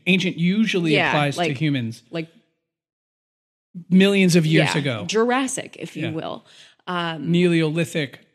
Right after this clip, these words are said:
Speaker 1: Jurassic, I don't know all my periods.
Speaker 2: Yeah. Uh, and then Sam Neill, of course, is an expert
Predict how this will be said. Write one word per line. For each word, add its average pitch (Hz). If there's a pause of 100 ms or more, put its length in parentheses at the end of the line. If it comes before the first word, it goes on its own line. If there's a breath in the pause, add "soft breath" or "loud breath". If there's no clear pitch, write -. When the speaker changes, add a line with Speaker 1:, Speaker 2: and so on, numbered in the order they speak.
(240)
Speaker 1:
Jurassic, 139
I 151
don't 139
know 131
all 120
my 117
periods. 120 (260)
Speaker 2:
Yeah. 175 (680)
Uh, 170
and 180
then 175
Sam 170
Neill, 160
of 156
course, 160
is 165
an 160
expert 165